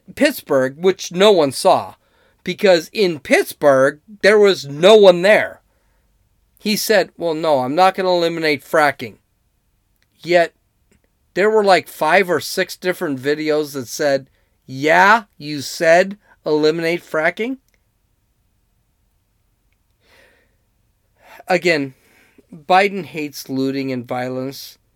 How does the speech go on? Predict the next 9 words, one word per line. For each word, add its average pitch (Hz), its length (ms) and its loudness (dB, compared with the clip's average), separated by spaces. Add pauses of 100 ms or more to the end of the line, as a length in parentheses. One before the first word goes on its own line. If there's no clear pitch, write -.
(720)
but 147 240 -4 (400)
refuses 156 1400 -8
to 208 300 -12
name 135 640 -8
B 123 220 -8
L 123 240 -6
M 123 300 -10
and 131 340 -12
Antifa. 135 840 -12